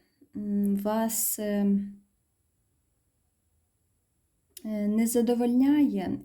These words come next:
і ви, е, стрімко зможете,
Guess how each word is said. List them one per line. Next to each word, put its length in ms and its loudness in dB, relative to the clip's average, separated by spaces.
і 160 -4
ви, 440 0
е, 320 -4
стрімко 960 2
зможете, 1040 -2